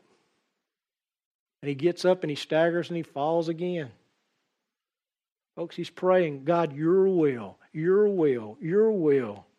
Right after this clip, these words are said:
Listen to me, that's what prayer is really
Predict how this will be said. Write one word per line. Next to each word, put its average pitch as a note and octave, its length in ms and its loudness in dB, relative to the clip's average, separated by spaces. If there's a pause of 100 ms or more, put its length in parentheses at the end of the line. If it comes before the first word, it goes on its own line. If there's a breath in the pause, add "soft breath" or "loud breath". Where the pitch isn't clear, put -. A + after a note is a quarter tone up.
(440)
Listen G#3+ 300 0
to D#3+ 100 -6
me, C#3+ 140 -4
that's G3 560 0
what F#3+ 300 -8
prayer G3 540 2 (180 loud breath)
is C#3+ 180 -4
really E3+ 580 0